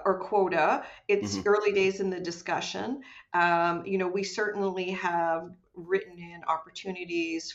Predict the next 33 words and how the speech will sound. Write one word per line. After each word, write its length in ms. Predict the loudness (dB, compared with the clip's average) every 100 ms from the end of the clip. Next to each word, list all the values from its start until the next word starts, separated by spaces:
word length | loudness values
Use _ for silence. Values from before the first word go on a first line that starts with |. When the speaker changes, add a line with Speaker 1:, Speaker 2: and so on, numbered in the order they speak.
| -14
Speaker 1:
for, 480 | -12 -6 -6 -8 -12 -20 -20 _
uh, 220 | -2 0 -2 -4
local 560 | -2 2 2 0 -2
on, 260 | 2 2 0 -8
lo-, 360 | -10 -8 -8 -10
local 800 | -6 -4 -4 -6 -8 -8 -8 -12
apprentice 600 | -4 2 2 0 -12 -16
programs, 760 | -6 -4 -2 -4 -6 -12 -12 -10
uh, 100 | -10
with 140 | -10 -6
labor, 520 | 0 2 2 0 -2 -6
uh, 220 | -6 -6 -6
contracts. 720 | -6 -4 0 0 0 -4 -16 -16 -14
Speaker 2:
Mm-hmm. 100 | -8
Speaker 1:
So, 300 | 4 6 6
you 100 | 4
know, 100 | 4
there 160 | 6 6
is 280 | 6 2 2
that 180 | 4 4
opportunity. 640 | 4 0 -8 -8 -6 -4
It's 120 | -4 0
certainly 360 | -2 0 -2
something 380 | -2 -4 -6 -6
we 140 | 0 0
will 140 | 0 -4
give 180 | -6 -6 _ -20 -8
consideration 920 | -6 0 0 0 0 -2 -2 -6 -8 -6 2
to 380 | 4 4 0 -8 6
as 300 | 12 12 10
we 240 | 2 0 0
move 340 | 0 -2 -2
forward. 560 | -8 -4 -2 -2 -8